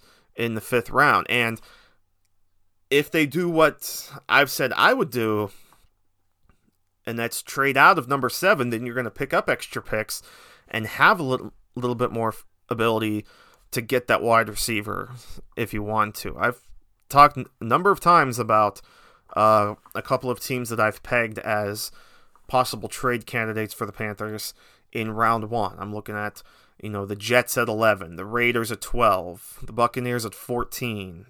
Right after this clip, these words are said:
Broncos at fifteen. Um, you know, even, uh, a couple mock drafts that we've talked about from the guys at T D N, the Dolphins at eighteen and the Patriots at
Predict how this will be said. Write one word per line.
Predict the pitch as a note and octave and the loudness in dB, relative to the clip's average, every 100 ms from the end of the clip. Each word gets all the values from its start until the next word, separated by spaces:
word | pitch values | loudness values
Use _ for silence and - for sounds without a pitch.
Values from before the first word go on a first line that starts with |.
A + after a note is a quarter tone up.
| _ | _
Broncos | A#2+ B2 B2 B2 A2 | 2 2 6 4 4
at | - | -6
fifteen. | - C3 - - A2 G2 F2 F2+ - _ _ _ _ - | -2 -2 -2 -10 -10 -10 -14 -18 -20 _ _ _ _ -8
Um, | G#2 G#2+ G#2+ G#2+ G#2 G2+ _ _ _ _ _ _ | -2 0 0 0 -6 -12 _ _ _ _ _ _
you | C3 A#2+ | -4 0
know, | A#2 A#2 A#2 | 0 0 -2
even, | B2+ B2+ C3 C3 | -2 0 0 4
uh, | B2+ B2+ B2+ B2+ - _ _ _ _ | 6 6 4 0 -6 _ _ _ _
a | |
couple | D3+ C#3+ C3+ | -2 -2 0
mock | C3 C3 | 2 2
drafts | C#3 C3 - | 6 6 6
that | B2+ | -4
we've | A#2+ | -4
talked | - C#3 - | 4 6 6
about | - C3+ C3 | 6 4 4
from | C3 | -4
the | B2 | 0
guys | B2 B2+ B2 | 2 2 -2
at | |
T | - C3 | -6 -6
D | B2+ E3+ | -2 -2
N, | B2+ F#2+ - _ _ _ A2 | -2 -6 -18 _ _ _ -8
the | |
Dolphins | G#2+ A#2 C3+ D3+ C3 | 2 4 4 0 -2
at | C3+ | 2
eighteen | C3+ D3 - E3 D#3 D#3 D#3+ _ _ _ - | 2 0 -4 -4 -4 -6 -8 _ _ _ -8
and | A#2+ | -6
the | B2 | -4
Patriots | - D3+ - C#3+ C#3 C#3 - - _ _ _ - | -2 -2 -2 0 0 0 -4 -8 _ _ _ 2
at | B2+ C3+ - | 4 4 -2